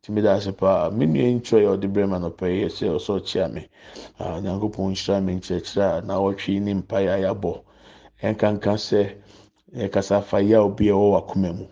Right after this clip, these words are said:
sɛ wogyae ama no akɔ. Na n'asɛm ne sɛ, papa, me-, meka no m'anim asɛm akyerɛ wo anɔpa yi sɛ, na mewɔ yaw ɛwɔ me mu, etia wo, ɛyɛ me. Ɛfiri sɛ, ɛberɛ a me nua a ɛyɛ mataa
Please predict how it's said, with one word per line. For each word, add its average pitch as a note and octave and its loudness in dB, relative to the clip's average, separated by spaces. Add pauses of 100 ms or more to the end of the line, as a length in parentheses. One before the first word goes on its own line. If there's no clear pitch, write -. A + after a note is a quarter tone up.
(140)
sɛ - -6
wogyae G#2 -2
ama A2 -4
no F#2+ -6
akɔ. - -14 (600)
Na F2 -2
n'asɛm G#2+ 0
ne G#2 -2 (100)
sɛ, G#2 -2 (280)
papa, F#2+ 0 (180)
me-, A#2+ 2 (220)
meka B2+ 0
no E3+ 2
m'anim A#2 4
asɛm - -6
akyerɛ F#2+ -4
wo F2 0
anɔpa F2 -6
yi F2 -2
sɛ, - -6 (560)
na C3 2
mewɔ A2 2 (160)
yaw A#2+ 8 (320)
ɛwɔ A#2+ 4
me F#2 -4
mu, F#2 -2 (180)
etia F#2+ -2
wo, E2+ -4 (340)
ɛyɛ A2 4 (100)
me. D#2+ -6 (1000)
Ɛfiri A2+ 0
sɛ, B2 4 (140)
ɛberɛ C#3 6
a B2+ 2
me B2 2
nua G#2+ 2 (500)
a G#2+ 0
ɛyɛ G#2 6
mataa G2 0